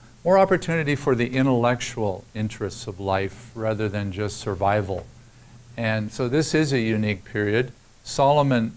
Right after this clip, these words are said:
is going to, in, in the area of wisdom, Solomon is definitely going to play a key role. I want to take you right now to, uh, if you have your Bible there, turn to First Kings chapter four.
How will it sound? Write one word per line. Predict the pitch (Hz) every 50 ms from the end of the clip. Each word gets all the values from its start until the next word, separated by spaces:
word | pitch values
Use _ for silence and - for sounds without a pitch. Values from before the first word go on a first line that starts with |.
| - -
is | 120 104
going | 95 - 131 135 135 120
to, | 113 104 98 90 - - - - - - - - - - - - - - - - -
in, | 120 110 107 104 107 120 -
in | 123 120 117
the | 110 110 113
area | 123 127 127 120
of | 104 95
wisdom, | 104 123 135 139 120 104 117 101 101
Solomon | - - 127 120 127 135 127 123 117
is | 107 101 92
definitely | 85 - 139 135 143 139 175 151 131 120 110 110 110
going | 101 92 110 110 110 107
to | 104 101 92 - - - -
play | - - 127 120 117 117 117 117
a | 110
key | 104 - - - 131 120
role. | 113 101 110 123 127 123 107 98 98 - - - - - - - - - -
I | 147
want | 151 165 170 -
to | -
take | 185 202 196 -
you | 175
right | 135 127 123 117 -
now | 120 123 123 123 123
to, | 117 - - - - 123 120 117 113 110 110
uh, | 110
if | 107 104 - 123
you | 127
have | 127 147 143
your | 135 113
Bible | 95 113 110 104 110 104
there, | 98 107 107 104
turn | - - 165 165 151
to | 120
First | 104 - - - 139 131 123 - - -
Kings | - 127 120 117 110 107 -
chapter | - - 117 113 107 110 - - 98
four. | - - - 131 127 120 104 90 -